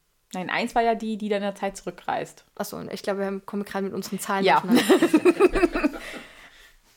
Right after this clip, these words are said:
Speaker 1: Aber
Speaker 2: Also,
Speaker 1: ja,
Speaker 2: ja,
Speaker 1: wie gesagt,
Speaker 2: okay.
Speaker 1: alles bisschen
Speaker 2: Bisschen durcheinander.
Speaker 1: Hilfe.
Speaker 2: Nicht fallen.
Speaker 1: <laughs> Äh, alles bisschen durcheinander und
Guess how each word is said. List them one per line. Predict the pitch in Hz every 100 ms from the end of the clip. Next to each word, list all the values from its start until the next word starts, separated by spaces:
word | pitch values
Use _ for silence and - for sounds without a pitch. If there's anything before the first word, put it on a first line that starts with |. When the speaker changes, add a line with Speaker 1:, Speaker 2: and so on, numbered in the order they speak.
| _ _ _ _
Speaker 1:
Aber | 156 226 220
Speaker 2:
Also, | 214 220 208
Speaker 1:
ja, | 202 165 - -
Speaker 2:
ja, | 196 185
Speaker 1:
wie | 220
gesagt, | 208 214 202
Speaker 2:
okay. | 185
Speaker 1:
alles | 208 233 220
bisschen | 214 214 226 208 202 185 - - - - - - -
Speaker 2:
Bisschen | 233 254 226
durcheinander. | 208 208 202 190 196 - 285 - - 254 240
Speaker 1:
Hilfe. | 190 185 - -
Speaker 2:
Nicht | 311 -
fallen. | 240 196
Speaker 1:
<laughs> | - 233 240 269 - - 277 208 - - - -
Äh, | - 214
alles | - 233 240
bisschen | 247 254 240 233
durcheinander | 233 254 208 196 226 214 214 -
und | 190 196